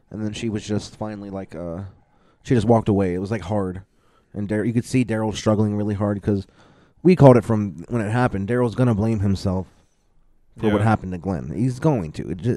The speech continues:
Speaker 1: who wouldn't? I would too. Like, you know what I mean? 'Cause ultimately, if he didn't do that, that wouldn't have happened.
Speaker 2: That's true.
Speaker 1: But it's not like he knew. It's like, it's not like if he was like, "If you do this, I'm killing Glenn,"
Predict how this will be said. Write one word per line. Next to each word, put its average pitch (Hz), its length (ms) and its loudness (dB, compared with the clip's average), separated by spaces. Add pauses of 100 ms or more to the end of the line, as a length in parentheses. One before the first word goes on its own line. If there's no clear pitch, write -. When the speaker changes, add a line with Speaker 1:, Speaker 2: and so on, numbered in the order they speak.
Speaker 1:
who 147 120 8
wouldn't? 156 320 6
I 107 140 0
would 131 220 4
too. 190 180 2
Like, 85 360 -6 (640)
you 110 60 -4
know 110 80 4
what 107 40 0
I 123 40 0
mean? 131 100 0
'Cause 131 160 4
ultimately, 139 460 4
if - 60 -6
he 127 120 2
didn't 127 200 2
do 120 120 10
that, 117 160 4
that 95 160 -2
wouldn't 101 160 -4
have 90 80 -6
happened. 90 420 -4 (720)
Speaker 2:
That's 113 180 -10
true. 113 220 -10
Speaker 1:
But 123 260 4 (280)
it's - 160 -2
not 143 80 4
like 127 140 0
he 127 100 2
knew. 117 340 6
It's - 140 0
like, 107 220 0 (380)
it's 139 120 -6
not 160 60 6
like 135 120 4
if 131 140 0
he 143 160 4
was 127 100 2
like, 127 160 0
"If 117 140 -4
you 175 140 4
do 185 180 8
this, 123 180 6
I'm 123 140 4
killing 120 320 4
Glenn," 101 400 -2